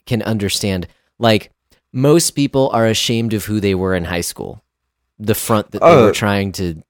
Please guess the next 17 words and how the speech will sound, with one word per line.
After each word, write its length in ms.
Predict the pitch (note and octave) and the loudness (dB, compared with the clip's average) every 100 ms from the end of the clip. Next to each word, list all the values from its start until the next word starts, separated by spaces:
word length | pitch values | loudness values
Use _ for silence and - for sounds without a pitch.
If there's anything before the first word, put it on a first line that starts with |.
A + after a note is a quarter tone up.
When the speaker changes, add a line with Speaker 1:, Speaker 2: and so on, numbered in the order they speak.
| _ | _
Speaker 1:
to 240 | - F#2 E2+ | -4 -4 -2
Speaker 2:
Ugh. 480 | A2+ G#2 F2+ F2+ F2 | -2 0 -2 -2 0
Speaker 1:
put 180 | A#2+ G2+ | 0 -2
forth 600 | - G2+ F2 F2 - G#2+ | -4 -2 -2 -4 -8 -8
in 100 | G2 | -6
high 180 | F2+ F2 | -6 -6
school. 280 | - B1+ - _ - | -8 -12 -16 _ 0
Even 260 | D#3+ D#3+ | 2 4
me 80 | D3 | 6
Speaker 2:
I 80 | F3+ | 6
Speaker 1:
as 60 | E3+ | 6
a 20 | |
Speaker 2:
was 340 | A2 E3+ C#3 | 6 6 6
such 40 | C#3 | 4
a, 80 | |
Speaker 1:
homeschooled 240 | B2 A2 - | 4 2 -2
kid. 380 | - F2 E2+ | -4 -2 -4